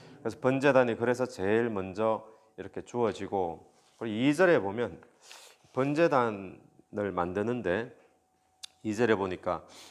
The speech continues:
"그 네 모퉁이 위에 뿔을 만들되 그 뿔이 그것에 이어지게 하고 그 제단을 노스로 싸고." 그러죠.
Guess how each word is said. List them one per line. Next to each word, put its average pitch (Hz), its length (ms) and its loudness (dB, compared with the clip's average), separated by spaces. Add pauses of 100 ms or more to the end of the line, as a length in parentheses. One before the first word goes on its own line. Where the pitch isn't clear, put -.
(200)
"그 131 220 4
네 113 320 6
모퉁이 131 600 -2
위에 110 460 -4 (360)
뿔을 170 300 2
만들되 92 680 -2 (380)
그 131 340 0
뿔이 147 560 -2
그것에 107 420 -2
이어지게 98 540 -2
하고 80 540 -6 (300)
그 120 240 2
제단을 110 640 -2 (100)
노스로 101 480 -2
싸고." 101 1040 0
그러죠. 78 280 -18